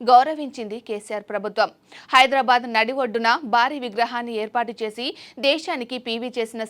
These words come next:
సేవలను భావితరాలకు ఎప్పటికీ గుర్తుండిపోయేలా కృషి చేసింది. ఇప్పుడు కేంద్రం పీవీకి భారతరత్న ప్రకటించడంతో కేసీఆర్ ప్రయత్నం ఫలించినట్లయింది. దీంతో కేంద్ర ప్రభుత్వానికి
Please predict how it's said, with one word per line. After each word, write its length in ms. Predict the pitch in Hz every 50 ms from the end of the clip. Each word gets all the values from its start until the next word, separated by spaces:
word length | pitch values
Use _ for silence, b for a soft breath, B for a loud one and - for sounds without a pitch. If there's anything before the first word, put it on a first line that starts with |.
| -
సేవలను 460 | 233 220 226 240 240 226 220 214 226 277 - B B B B 220 214
భావితరాలకు 800 | 247 247 269 302 294 - 254 233 233 220 214 220 214 - 233 269 - - 196 196
ఎప్పటికీ 380 | 202 240 240 226 226 226 233 220 190
గుర్తుండిపోయేలా 720 | 214 220 214 269 247 233 247 - 214 214 214 214 208 208 233 - -
కృషి 200 | 226 208 - 208 -
చేసింది. 320 | 214 202 - 214 214 208 - - _ _ B B B B B 269 277 269
ఇప్పుడు 200 | 277 285 285 320 311 277
కేంద్రం 340 | 240 226 240 220 233 247 247 240
పీవీకి 380 | 226 226 214 226 214 - 233 269 311 240 196 226
భారతరత్న 520 | 226 226 233 226 233 220 220 220 233 226 226
ప్రకటించడంతో 680 | 220 214 - 220 240 240 220 254 226 220 214 190 226 233 285 415 B B B B B -
కేసీఆర్ 440 | 285 277 311 302 - 330 330 294 - 226
ప్రయత్నం 340 | 220 202 208 - 214 240 - -
ఫలించినట్లయింది. 800 | 226 202 208 208 202 - 214 214 208 - 214 208 208 202 208 202 - _ _ _ 202 190
దీంతో 260 | 214 208 202 233 233 269 - B B B B B 294
కేంద్ర 260 | 254 262 262 254 254 247 247
ప్రభుత్వానికి 680 | 233 220 220 285 285 285 262 240 233 226 214 233 247